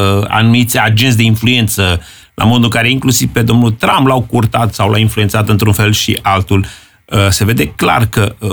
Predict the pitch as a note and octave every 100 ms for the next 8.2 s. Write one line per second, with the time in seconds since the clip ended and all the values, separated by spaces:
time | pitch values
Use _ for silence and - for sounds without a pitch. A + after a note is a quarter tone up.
0 | - - A2 A#2 G#2+ C#3 A2+ A2 G#2+ F#2
1 | C#3 E3+ - B2+ B2 B2 A2 B2+ G#2+ A2+
2 | A2 G#2+ G#2 G2+ G#2+ G2+ - C3+ B2 A#2+
3 | C3+ A#2+ B2 D3 G3 E3+ B2 A2+ G#2 F#2
4 | G#2 G2+ G2 F#2 F2 F#2 - - - _
5 | A2 A#2 C#3 B2 B2 A2+ A2+ - A2 G2+
6 | G#2 G2+ G2+ F#2+ A2 G#2 G#2 - - F#2+
7 | F2+ - G2 F#2+ F#2+ F#2 G2+ G#2 G2+ E2
8 | D2+ -